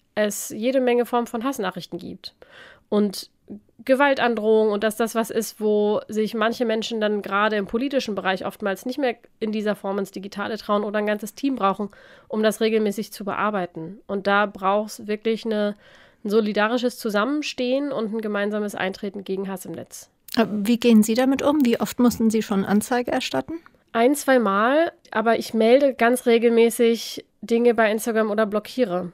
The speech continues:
Speaker 1: Das passiert ganz regelmäßig. Und das ist was, was, was ich auch allen empfehlen würde, weil das ganz schnell was damit zu tun hat, dass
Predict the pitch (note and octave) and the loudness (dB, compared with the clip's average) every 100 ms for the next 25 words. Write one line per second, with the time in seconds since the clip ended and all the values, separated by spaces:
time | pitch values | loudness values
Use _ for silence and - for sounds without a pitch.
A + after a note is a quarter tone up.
0 | _ A#3+ - A3 G#3 - G3 - F#3+ F#3 | _ -6 -4 -4 -4 -4 -4 -4 -4 -4
1 | F#3+ F#3+ G3+ - - _ _ A3 A3+ A#3+ | -6 -8 -12 -14 -20 _ _ -2 0 0
2 | B3+ B3 A#3 A#3+ A3+ - - - _ _ | -2 -2 0 0 0 -2 -12 -16 _ _
3 | - A3+ A3 A3+ G#3 A#3 A3+ - C4+ D4 | -2 0 2 2 4 4 2 2 2 2
4 | C#4 C#4 A#3 A3+ A3+ - - - A3 B3 | 2 2 2 2 0 -6 -16 -2 0 0
5 | B3+ B3 A#3+ A3+ A3+ A3+ A3 A3+ A#3 A3+ | -2 0 0 0 0 -2 -4 -4 -2 -2
6 | G#3+ G#3 - | -2 -6 -8